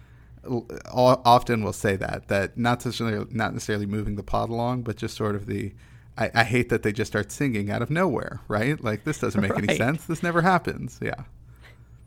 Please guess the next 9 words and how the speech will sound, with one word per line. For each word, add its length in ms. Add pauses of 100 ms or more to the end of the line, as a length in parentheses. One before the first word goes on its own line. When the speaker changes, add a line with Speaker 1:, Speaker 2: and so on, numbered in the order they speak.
(220)
Speaker 2:
<laughs> 440
Exactly. 640 (1700)
Speaker 1:
Uh, 320
all 160
right. 280
So 100
this 200
next 300
one, 300